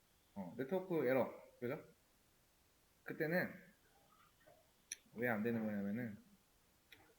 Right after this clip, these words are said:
자, 여기를 로드를 한번 해보면은 포트가 둘둘둘 둘이에요. 여기를, 여기를 둘둘둘 삼으로 바꿔줘야 돼요. 왜냐면 우리가 바꿔놨잖아. 그래서 여기로 들어가야만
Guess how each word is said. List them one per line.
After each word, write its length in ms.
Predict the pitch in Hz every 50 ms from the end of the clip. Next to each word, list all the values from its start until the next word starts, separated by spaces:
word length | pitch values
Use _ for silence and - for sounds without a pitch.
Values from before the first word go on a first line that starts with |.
| _ - - - -
자, 240 | - 90 - - - - - - - _ _ _ _ _ _ _ _ _ -
여기를 540 | 160 185 202 196 226 214 208 202 170 139 135
로드를 360 | 151 180 180 226 240 214 208
한번 240 | 190 185 175 160 170
해보면은 440 | 185 185 185 165 143 139 135 127 -
포트가 500 | - 233 226 - 220 185 180 165 156 -
둘둘둘 560 | - 139 147 151 165 165 165 165 156 151 151 -
둘이에요. 380 | - 175 208 185 131 101 87 76 - - - _ _ _ _ _ _ - -
여기를, 280 | 110 110 117 131 127 -
여기를 400 | 110 110 110 120 135 165 180 -
둘둘둘 400 | - - 113 - 131 123 117 110 - -
삼으로 260 | - 185 196 170 151 -
바꿔줘야 460 | - - - - 123 - - - 90
돼요. 220 | 85 85 82 82 - - - _ _ _ _ _ _ - - - _ _ _ _ - -
왜냐면 340 | 170 208 233 240 220 208 180
우리가 520 | 170 175 175 180 165 151 123 - - -
바꿔놨잖아. 680 | - 175 185 - - - 135 113 - 113 98 87 - -
그래서 320 | - 151 165 165 165 131
여기로 400 | 131 165 202 208 214 254 240 226
들어가야만 800 | 233 - 170 196 202 175 165 160 151 147 147 160 151 107 -